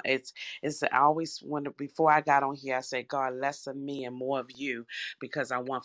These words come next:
folks to be inspired. And I know that's one of the reasons why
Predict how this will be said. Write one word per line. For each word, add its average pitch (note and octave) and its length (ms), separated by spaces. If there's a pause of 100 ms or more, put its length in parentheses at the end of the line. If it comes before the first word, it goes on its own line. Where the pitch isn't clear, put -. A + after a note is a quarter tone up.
folks C3 220
to C3 80
be B2+ 160
inspired. B2 540
And A#2 120
I B2 100
know B2 260
that's B2 400
one B2 200
of A#2 80
the A#2 80
reasons A#2+ 480
why A#2 300